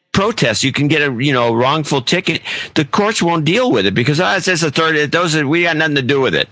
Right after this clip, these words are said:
This is ab-, abrogating responsibility. The government is doing this over and over and over again. And when they talk about all this money going to, uh, you know, the government workers, it's actually going to these contractors,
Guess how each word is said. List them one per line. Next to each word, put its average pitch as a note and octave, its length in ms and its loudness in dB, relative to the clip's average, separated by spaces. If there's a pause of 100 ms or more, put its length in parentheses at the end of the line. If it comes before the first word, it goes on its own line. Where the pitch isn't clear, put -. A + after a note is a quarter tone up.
(1200)
This G3+ 180 0
is G#3+ 140 0
ab-, E3+ 340 0
abrogating D#3+ 800 0
responsibility. C3 760 0
The G#2 80 2
government D3 360 0
is A2+ 80 -2
doing B2 240 2
this G#2+ 180 0
over D3+ 300 0
and D#3 80 0
over B2+ 300 0
and A2 100 0
over G#2+ 300 2
again. G2 360 0 (220)
And - 80 -10
when C#3+ 80 2
they D#3 120 0
talk F3+ 200 -2
about C#3+ 220 0
all C#3 160 0
this A#2+ 140 -2
money C3 260 0
going A#2 320 0
to, G#2 340 2
uh, G2 220 2
you A2+ 160 0
know, F#2+ 100 2
the F#2 80 2
government G2+ 520 0
workers, G2+ 540 0
it's G2+ 140 0
actually C#3+ 280 0
going A#2+ 260 2
to A2 80 0
these G#2 200 0
contractors, B2+ 880 0